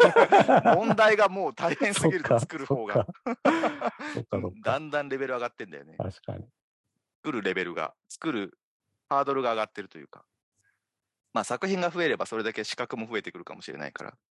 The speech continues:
Speaker 1: うん。
Speaker 2: うん。だんだんあの、こ-、これだけ有名な俳優だったら、出てたらさすがにわかるだろう的なロジッ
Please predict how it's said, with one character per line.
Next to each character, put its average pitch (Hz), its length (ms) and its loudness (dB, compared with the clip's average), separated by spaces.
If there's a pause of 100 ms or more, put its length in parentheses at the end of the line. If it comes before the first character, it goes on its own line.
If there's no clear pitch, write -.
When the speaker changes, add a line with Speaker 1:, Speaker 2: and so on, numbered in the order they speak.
(240)
Speaker 1:
う - 40 -10
ん。 95 560 -8
Speaker 2:
う 95 60 -14
ん。 85 300 -16 (240)
だ 175 100 -4
ん 208 40 -2
だ 208 100 2
ん - 20 2
あ 202 40 0
の、 196 120 -2
こ-、 190 260 -4
こ - 120 -2
れ 202 80 0
だ 247 100 -2
け 226 160 -2
有 226 140 2
名 220 160 2
な 220 120 2
俳 190 280 0
優 202 180 2
だ 202 100 2
っ 202 160 -6
た 123 120 0
ら、 131 400 4
出 165 80 0
て 196 120 0
た 127 120 0
ら 101 140 0 (140)
さ 107 120 -6
す 131 80 -12
が 170 80 0
に 170 80 -4
わ 156 120 0
か 185 120 2
る 180 100 -2
だ 175 120 4
ろ 175 140 -4
う 175 80 -8
的 165 200 -4
な 165 180 0
ロ 127 160 -8
ジ 117 100 -14
ッ - 40 -20